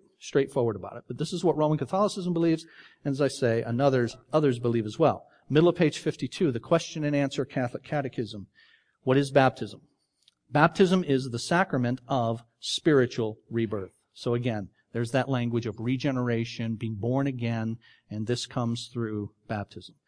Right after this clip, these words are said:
What are the effects? Bottom of page fifty-two, the effects of baptism are the removal of the guilt of sin and all punishment due to sin, conferral of the grace of regeneration and the infused virtues, incorporation into Christ and His church,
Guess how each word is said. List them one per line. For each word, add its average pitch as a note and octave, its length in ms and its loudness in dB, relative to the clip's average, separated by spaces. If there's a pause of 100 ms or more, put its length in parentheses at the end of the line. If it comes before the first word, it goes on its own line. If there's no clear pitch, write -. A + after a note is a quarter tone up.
(220)
What A#2+ 120 2
are A#2 40 2
the A#2+ 120 4
effects? G#3+ 540 4
Bottom D3+ 280 4
of E3 100 2
page E3+ 200 2
fifty-two, E3+ 440 0
the D3+ 100 2
effects G#3 340 2
of E3+ 80 0
baptism D3+ 520 2
are C3+ 120 0
the A#2+ 80 -2
removal G3 640 4 (300)
of A#2+ 120 2
the A#2+ 60 0
guilt F3+ 300 4
of A3 100 -2
sin C#3+ 380 0
and B2+ 120 -2
all G3 260 6
punishment C3 680 0
due E3 160 2
to G3+ 140 -4
sin, A#2+ 440 -2 (320)
conferral A3+ 720 8
of D#3+ 140 4
the D3 80 2
grace F3+ 420 4
of C#3 180 4
regeneration F#3 880 2
and G3+ 260 2
the G#3 120 2
infused F#3+ 540 2
virtues, D#3 520 2
incorporation G3 800 4
into C#3 160 -2
Christ F3 360 0
and D#3+ 120 0
His D#3+ 120 -4
church, C3 320 2